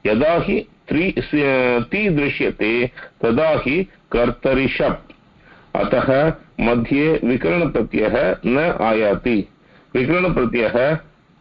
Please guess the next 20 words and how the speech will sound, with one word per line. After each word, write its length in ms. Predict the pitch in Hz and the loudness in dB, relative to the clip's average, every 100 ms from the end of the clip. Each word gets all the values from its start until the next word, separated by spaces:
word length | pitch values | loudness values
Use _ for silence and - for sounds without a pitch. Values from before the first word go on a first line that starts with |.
| - | -4
प्रत्ययः 720 | 127 139 131 120 123 165 196 - _ - | -2 0 0 0 0 0 -2 -6 _ -2
न 180 | 117 | 0
विहितः 720 | 160 190 156 131 117 117 113 127 | 2 2 2 0 0 0 0 0
इति 360 | - 127 160 | 0 -2 -2
कारणेन 840 | - 120 120 117 110 98 110 175 196 _ _ _ _ _ _ _ _ _ - | -2 0 0 0 0 2 0 -2 -4 _ _ _ _ _ _ _ _ _ -4
गणीयः, 800 | 107 80 104 120 160 175 156 156 - | -2 0 0 2 2 2 0 -2 -4
गणीयः 640 | 110 120 147 175 170 131 139 | -2 0 0 0 0 0 0
विचारः 800 | 117 113 - 139 117 110 160 190 - | 0 -2 0 0 0 -2 -2 -4 -2
न 80 | 135 | -2
अपेक्षितः। 1000 | 180 - - 131 107 - 95 82 90 - - - - - - - | 0 -2 -2 -2 -4 -4 -2 -4 -6 -10 -14 -20 -20 -20 -12 -2
धातुः 640 | 120 147 160 - 170 185 180 - - | 0 2 0 0 2 0 -2 -10 -4
यस्मिन् 600 | 113 123 - 175 196 190 | -2 -2 -2 -2 0 0
कस्मिन् 600 | 170 160 - 170 170 - | 0 -2 0 0 0 0
अपि 260 | 131 180 180 | -2 -2 0
गणे, 360 | 123 123 101 - | 0 0 -2 -4
यस्मिन् 480 | 113 120 - 175 185 | -4 -4 -2 0 0
कस्मिन् 480 | 160 147 - 165 160 | 0 -2 -2 0 0
अपि 220 | 151 156 | 0 0
गणे 500 | 117 117 131 175 202 - - - | 0 0 0 -2 -4 -8 -20 -6
भवतु, 760 | 110 120 123 98 104 117 131 131 | 0 2 0 0 0 2 2 0